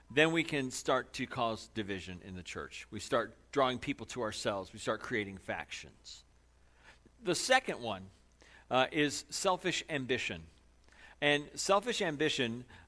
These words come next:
uh, is, again, it causes division in the church. Uh, Aristotle said that self, this word, he used this word for selfish ambition, the Greek word for selfish ambition,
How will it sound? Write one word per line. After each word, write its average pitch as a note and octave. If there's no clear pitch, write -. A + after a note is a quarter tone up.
uh, B2
is, C#3
again, C#3
it C3
causes E3
division C#3
in B2+
the B2
church. -
Uh, C3+
Aristotle E3+
said E3
that C#3
self, F#3+
this E3+
word, E3
he D#3+
used F#3+
this E3
word D#3
for C#3
selfish D#3
ambition, C3+
the A#2+
Greek C3+
word C#3
for B2
selfish C3+
ambition, C3